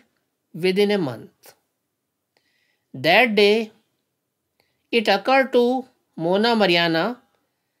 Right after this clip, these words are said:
that her son is not attacking the town due to her, as a result of which the battle is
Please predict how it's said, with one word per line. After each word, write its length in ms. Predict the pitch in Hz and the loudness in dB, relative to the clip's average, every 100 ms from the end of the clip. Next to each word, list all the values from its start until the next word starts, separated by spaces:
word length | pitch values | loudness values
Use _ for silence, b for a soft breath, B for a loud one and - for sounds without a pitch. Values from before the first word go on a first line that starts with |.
| _ _ _ | _ _ _
that 260 | 208 220 220 | 0 0 2
her 180 | 226 240 | 0 0
son 320 | - 247 262 | 0 0 0
is 160 | 277 226 | 0 0
not 300 | 214 262 254 | 0 0 0
attacking 540 | - 196 196 240 240 | 0 0 0 -2 -2
the 100 | 226 | -2
town 500 | 214 175 147 185 226 _ _ _ _ _ _ _ - | -2 -2 -2 -4 -8 _ _ _ _ _ _ _ -8
due 260 | 160 220 247 | 2 2 4
to 180 | 240 202 | 2 2
her, 320 | 160 165 233 - _ _ _ _ _ _ _ _ _ _ _ - | 2 2 0 -8 _ _ _ _ _ _ _ _ _ _ _ -2
as 220 | 214 226 | 0 2
a 100 | 240 | 4
result 420 | 208 196 254 269 277 | 2 2 0 0 0
of 180 | 240 220 | 0 2
which 400 | 254 262 - - _ _ _ _ _ _ _ - | -2 -4 -12 -12 _ _ _ _ _ _ _ -4
the 140 | 175 | -4
battle 440 | 143 165 180 220 | 2 0 2 0
is 340 | 214 220 110 | 0 0 -4